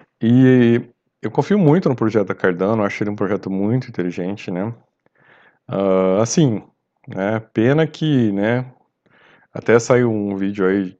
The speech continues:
de al-, de algum influencer falando aí que você precisava ter um, uma quantidade mínima, talvez, de, de cinco a dez mil, né, hadas pra você ter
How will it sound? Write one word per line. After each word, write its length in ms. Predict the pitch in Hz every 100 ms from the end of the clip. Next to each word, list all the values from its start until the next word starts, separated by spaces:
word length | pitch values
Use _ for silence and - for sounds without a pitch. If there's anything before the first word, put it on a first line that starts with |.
| _
de 120 | 92
al-, 120 | 90 - _
de 120 | - 85
algum 300 | 87 90 90
influencer 440 | 90 85 92 -
falando 360 | 101 92 90 82
aí 160 | 101
que 80 | 113
você 80 | -
precisava 260 | - 95 92
ter 120 | 110
um, 260 | 113 98
uma 180 | 90 87
quantidade 360 | - 101 110 110
mínima, 340 | 98 120 101
talvez, 300 | 90 95 101
de, 140 | 95 - _ _ _ _ _
de 100 | -
cinco 340 | - 143 196 131
a 40 |
dez 240 | 131 127
mil, 380 | 104 101 156 127
né, 220 | 101 147 190
hadas 380 | 101 143 107 -
pra 160 | 98
você 260 | 92 - 95
ter 380 | 104 98 87